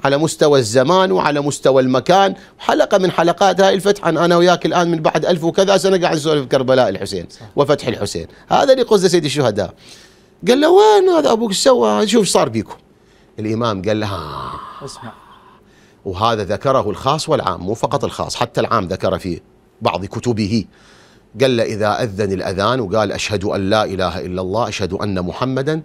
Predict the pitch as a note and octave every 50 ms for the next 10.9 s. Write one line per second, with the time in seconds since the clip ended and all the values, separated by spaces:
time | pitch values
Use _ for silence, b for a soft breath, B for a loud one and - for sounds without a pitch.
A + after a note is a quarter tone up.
0 | b b b b b - F3+ G2+ F2+ - - - - F2 F2+ F2 - - F#2 F2
1 | F#2+ G#2 G2 F2+ D#2+ D2 - B2 - C#3 B2 G#2+ F2 D2+ D2+ D2+ C#2+ D2 - -
2 | - - - - - - - _ _ _ _ _ _ _ b b b b b b
3 | G2+ A2 C3 C3+ G#2 G2+ G2 - - G#2 F2+ G#2+ A#2 C3 C#3+ D#3 E3+ E3+ - -
4 | G#2 F#2 G#2+ G#2+ G#2+ A2+ C3+ D#3+ F3+ G3+ E3+ D3+ G3 G#3+ A3+ A3+ - A2+ G#2 -
5 | F#2 F2+ D#2+ F2 F2+ G2+ G2 D#2+ D2 - - - - - - - - _ b b
6 | b b b G#2 A#2 A2 A#2 A2+ A2+ A2+ G#2+ F#2+ C#3+ D3 C3+ - b b b b
7 | b - B2+ A#2+ A#2 G#2 - F#3+ F#3+ - - G3 E3+ F#3 F#3 F3 F#3+ F#3 - -
8 | F3+ E3 F#3+ F#3 G3 G3 F#3 C3+ G2 F2 E2+ A2+ C#3+ C#3+ - - - E3 D#3+ E3+
9 | E3 E3+ E3 D3 A2+ F#2 C#3 C#3 - - B2 A#2+ A2 G2+ - - G#2 G#2 G#2 G2+
10 | - G#2+ G#2+ G#2 G#2 - - A#2+ G#2 F#2+ G2+ - A#2 A#2+ G#2+ F#2 F2+ E2+